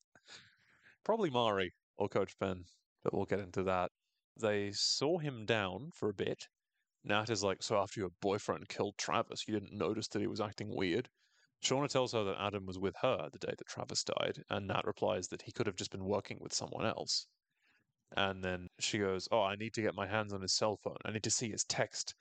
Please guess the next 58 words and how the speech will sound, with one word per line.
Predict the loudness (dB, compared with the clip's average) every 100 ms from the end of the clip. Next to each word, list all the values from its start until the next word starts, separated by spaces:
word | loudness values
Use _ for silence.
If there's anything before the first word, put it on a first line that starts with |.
| -20 -20 _ _
And | 0
then | 2
Shauna's | 2 2 2
brain | 2 2 0
goes | 2 2 2
into, | 0 2
"Uh-oh | 4 2 2 -2
mode | 0 0 0
at | -2
this | -2
suggestion." | -2 -4 -4 -2 -4 -6 -10 _ _ 0
because | 0
she's | 4
like, | 2
"Oh | 4 2
no, | 2 2 2 0 -2
if | -4
she | -4
sees | 0 0
that, | 2 2 0
she'll | -2 -2 0
know | 0 0
that | 0
maybe | -2 0 0
he | 2
wasn't | 0 2
actually | 0 2 0
an | 0
evil | 0 -2
stalker." | 2 0 4 2 2 -4 _ _ _
And | 2 2
then | 2 -4 -12 -8
she's | -2 4
all | 4
like, | 6 2 2
"Oh, | 4 4
but | 4 2
maybe | 2 2
it's | 2
just | -4
a | 2
coincidence. | 2 2 -4 -4 -6 -8 _
You | 4
know, | 4
it's, | 2 0
it's | 2
all | 2
just | 2
a | 0
coincidence, | 0 2 -2 2
and |
maybe | 2 2
Travis | 0 0 2 0 -2
did | 0 2
just | 0 0
actually | 0 0 -2 0
kill | 0 0
himself." | -2 -2 -2 -4